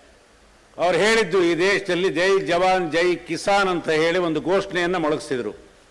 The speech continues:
ಲಾಲ್ ಬಹದ್ದೂರ್ ಶಾಸ್ತ್ರಿಯವರು. ಅಂದರೆ, ಈ ದೇಶ ಬದುಕಿರ್ತಕ್ಕಂಥದ್ದು,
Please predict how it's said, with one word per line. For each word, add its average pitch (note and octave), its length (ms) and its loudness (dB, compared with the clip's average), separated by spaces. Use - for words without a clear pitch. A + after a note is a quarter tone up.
ಲಾಲ್ D#3 200 2
ಬಹದ್ದೂರ್ D3+ 320 -2
ಶಾಸ್ತ್ರಿಯವರು. C#3 580 -2
ಅಂದರೆ, G3+ 280 2
ಈ D#3 100 -2
ದೇಶ G3+ 280 2
ಬದುಕಿರ್ತಕ್ಕಂಥದ್ದು, G3 1400 -2